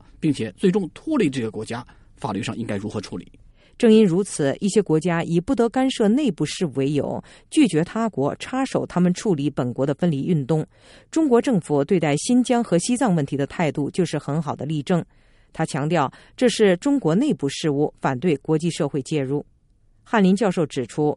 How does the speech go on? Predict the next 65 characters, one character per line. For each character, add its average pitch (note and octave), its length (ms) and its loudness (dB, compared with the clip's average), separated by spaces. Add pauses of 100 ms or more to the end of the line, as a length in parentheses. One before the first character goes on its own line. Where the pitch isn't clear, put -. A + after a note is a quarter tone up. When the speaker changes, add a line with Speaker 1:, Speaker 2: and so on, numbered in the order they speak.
Speaker 2:
除 A#3+ 160 0
了 C#4+ 120 2
战 C4+ 200 0
争 C4 160 0
罪 D4 160 -2
以 C#3 180 -2
外， C3 260 -4
一 A3 100 -2
个 C4 140 0
国 F#3 120 2
家 A#3 140 0
内 C4+ 300 0
部 D3 260 0
因 G#3 300 2
分 D4+ 180 0
离 E3 140 2
运 F3 200 2
动 D3 300 -2
或 F3+ 300 2
革 E3 260 0
命 C4+ 220 2
所 D3 180 -2
引 C#3 240 0
起 F3+ 140 -4
的 B2+ 100 -2
内 F3 180 2
战 C#3+ 240 -2 (320)
不 D#4+ 140 0
属 C#3 240 -4
于 C#3 240 -2 (100)
国 D#3+ 160 0
际 F3+ 140 0
法 A#2 140 -8
的 - 120 -14
范 C#3+ 200 -4
畴。 - 240 -12 (340)
以 F3 140 2
科 - 180 0
索 D#3 180 0
沃 D#3 100 2
为 B2+ 160 -2
例， C3+ 260 -2 (200)
虽 - 140 2
然 B3+ 120 6
他 D4 120 -2
在 C4+ 180 0
二 A#3+ 140 -2
零 G#3 160 4
零 G3 140 4
八 B3+ 160 -2
年 C#3+ 300 0
单 F#3+ 180 2
方 G#3 160 0
面 F#3+ 220 2
宣 F3 200 0
布 D3 140 -2
独 B2+ 180 -6
立， D#3+ 240 -2 (120)
并 A3 120 4
且 F3 160 2
得 C3 160 -4
到 C#3+ 260 -2
全 - 200 -4
世 G3 100 -4
界 D#3 240 -2